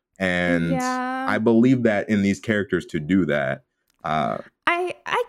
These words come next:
Speaker 2: guess, I guess the, but the only thing about that is the whole, the difference between that is, like, Corey, really,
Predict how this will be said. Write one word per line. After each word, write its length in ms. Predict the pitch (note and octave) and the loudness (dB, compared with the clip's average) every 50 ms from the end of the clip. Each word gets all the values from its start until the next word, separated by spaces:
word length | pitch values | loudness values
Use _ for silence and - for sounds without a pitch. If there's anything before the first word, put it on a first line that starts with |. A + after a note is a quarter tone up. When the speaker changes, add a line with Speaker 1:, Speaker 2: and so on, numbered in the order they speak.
| - _ - | -8 _ -4
Speaker 2:
guess, 460 | C4+ C#4 C4+ B3+ B3+ C4 C4+ C4 - - | -2 0 2 2 2 0 0 -2 -4 -4
I 100 | D#4 E4 | -2 0
guess 260 | - A#4 C5 C5 - | 0 0 0 0 0
the, 340 | - B4+ A#4+ G#4+ - - A3+ A3 - | 0 0 0 0 -2 -4 -8 -4 -2
but 140 | - - | -2 0
the 100 | - E4+ - C4 | 0 -2 -2 0
only 240 | D#4 F#4 G#4 G#4+ G#4+ | -2 -2 0 -2 -2
thing 240 | - G#4 G4+ F#4 F4 | -2 -2 -2 0 0
about 320 | D4 B3+ C4+ C4 B3 B3 | 0 0 0 -2 -2 0
that 280 | A3+ A3 A#3 A#3 - - | 0 2 2 2 0 0
is 360 | A3 A3+ A3+ A3 A3 - - - _ _ _ _ _ _ _ _ _ _ _ _ - | 0 0 0 0 -2 -6 -12 -14 _ _ _ _ _ _ _ _ _ _ _ _ 0
the 100 | C4+ D4+ D4+ | 0 0 2
whole, 220 | - F#4+ F#4+ - | 2 0 0 0
the 120 | C4+ E4 | 0 -4
difference 380 | E4 - A#4+ - C#5+ C5+ A#4+ - | -2 -2 -2 -2 -2 -4 -6 -6
between 420 | - D#4+ D#4+ D#4+ D#4+ D#4 D4 C#4 | -6 -6 -4 -2 -2 -2 -2 -2
that 320 | A#3+ A#3+ B3+ C4 B3 - - | 0 0 2 0 0 0 -2
is, 440 | G#3+ G#3+ G#3+ G#3+ G3+ - - - _ _ _ _ _ _ _ | -2 -2 -2 -4 -8 -14 -18 -20 _ _ _ _ _ _ _
like, 420 | - A3 A3 G#3 G#3 G#3 - - _ _ _ _ | -4 0 0 0 0 -2 -6 -16 _ _ _ _
Corey, 920 | - - - D#4+ E4+ F4+ F#4+ F#4+ E4+ D4 C4 A#3+ A#3 A3+ A3+ A#3 A#3 - _ _ _ _ _ _ _ - | -12 -4 0 2 4 4 4 4 2 2 0 0 0 0 0 -2 -4 -6 _ _ _ _ _ _ _ -16
really, 840 | - G#3+ A3 D4 G4 A4+ G#4+ D#4+ B3+ A#3 A3 G#3+ G#3+ A3+ A3+ A3+ | -10 -4 -2 0 2 2 2 2 2 2 0 0 0 -2 -4 -6